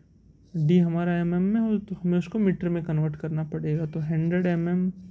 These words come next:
को अगर हम मीटर में convert करेंगे तो हंड्रेड डिवाइडेड बाय थाउजेंड, तो ये आ जाएगा पॉइंट वन meter। So यहाँ आ जाएगा pi by thirty-two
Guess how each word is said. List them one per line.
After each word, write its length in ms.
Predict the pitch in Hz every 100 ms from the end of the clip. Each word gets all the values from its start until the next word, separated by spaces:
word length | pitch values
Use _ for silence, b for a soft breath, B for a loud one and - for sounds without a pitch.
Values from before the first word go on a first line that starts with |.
| - - - - - - - - - _ - - -
को 280 | 160 170 180 190
अगर 260 | 180 170
हम 140 | 170 170
मीटर 300 | 175 175 180
में 120 | 185
convert 320 | 185 180 180
करेंगे 560 | 175 170 170 170 170 190
तो 160 | 214
हंड्रेड 380 | 180 160 170 165
डिवाइडेड 440 | 170 165 160 165
बाय 140 | 190 262 - -
थाउजेंड, 500 | 156 156 165 170 - - _ _ - b b b b -
तो 80 |
ये 80 | 165
आ 80 | 160
जाएगा 280 | 165 170 247 - -
पॉइंट 380 | 165 170 165
वन 340 | 165 165 175 165
meter। 580 | 160 156 - - - - - - _ - - _ _ - _ _ - _ b b b b - -
So 80 | 165
यहाँ 340 | 160 156 170
आ 40 | 160
जाएगा 320 | 156 160 202 196 -
pi 140 | 165 175 170
by 160 | 170 196 277 - - _ -
thirty-two 580 | 170 160 - 160 -